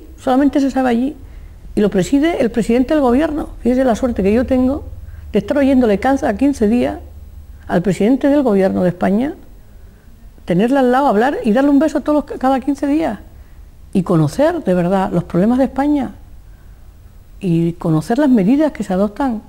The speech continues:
para resolver los problemas, y sobre todo en una situación como la de estos últimos cuatro años, que es una situación donde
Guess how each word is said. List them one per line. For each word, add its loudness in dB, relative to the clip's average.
para -2
resolver -2
los -2
problemas, -4
y -20
sobre -4
todo 0
en 2
una 2
situación -4
como 0
la 4
de 4
estos -6
últimos 2
cuatro -2
años, 0
que -6
es 2
una 4
situación 0
donde 2